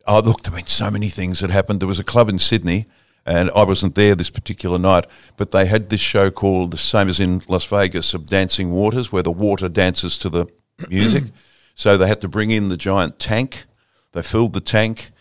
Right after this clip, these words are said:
Everyone turned up to the grand opening of, of their brand new auditorium in their dinner suits and whatever.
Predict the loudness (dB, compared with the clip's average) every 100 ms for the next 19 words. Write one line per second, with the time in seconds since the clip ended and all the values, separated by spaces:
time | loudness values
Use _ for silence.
0 | _ -8 -4 -2 -2 0 0 2 2 0
1 | -4 -4 0 2 4 2 0 -4 -4 -6
2 | -6 -6 -4 -2 0 -2 -6 -6 -2 0
3 | 2 2 0 0 0 4 4 2 -2 -4
4 | -4 -2 -2 -2 -2 -4 -4 -2 0 0